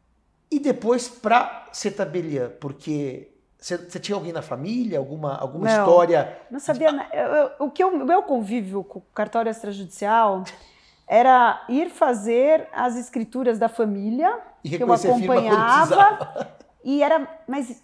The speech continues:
Speaker 2: isso é curioso, eu era atendida por um, na época, um escrevente de notas, que hoje é um dos meus grandes ícones na atividade,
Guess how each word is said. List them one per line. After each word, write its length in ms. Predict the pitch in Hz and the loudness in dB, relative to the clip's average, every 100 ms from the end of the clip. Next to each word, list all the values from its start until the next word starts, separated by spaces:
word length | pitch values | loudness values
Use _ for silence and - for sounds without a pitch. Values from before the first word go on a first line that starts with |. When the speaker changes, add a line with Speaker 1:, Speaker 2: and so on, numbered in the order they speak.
| _ | _
Speaker 2:
isso 220 | 285 294 | -8 -6
é 40 | 339 | -6
curioso, 600 | 330 330 269 208 214 - _ | -4 -2 0 0 -4 -8 _
eu 160 | - 240 | -4 0
era 160 | 294 339 | 4 4
atendida 960 | 330 240 202 214 302 233 208 185 175 - _ _ _ _ _ | 2 -2 -4 -2 -2 2 0 0 -4 -12 _ _ _ _ _
por 200 | - 247 | -4 0
um, 420 | 247 247 233 220 208 | 0 0 -2 -2 -2
na 160 | 220 | 0
época, 240 | 226 226 226 | 0 -2 -6
um 40 | |
escrevente 540 | 220 - 208 233 233 190 | -6 -4 -4 -4 -6 -10
de 100 | 208 | -4
notas, 560 | 226 269 269 254 208 | 0 2 2 -2 -8
que 160 | - 240 | -8 -2
hoje 440 | 262 277 240 247 - | 2 2 0 -6 -6
é 120 | - | -4
um 140 | 247 269 | -4 -4
dos 160 | 269 | -6
meus 300 | 269 269 262 | -6 -4 -4
grandes 420 | 220 277 330 339 262 | -4 -4 -4 -4 -2
ícones 400 | 285 294 269 254 | -4 -4 -6 -6
na 80 | |
atividade, 800 | 254 262 254 262 220 196 190 190 | -8 -8 -6 -2 0 0 -4 -10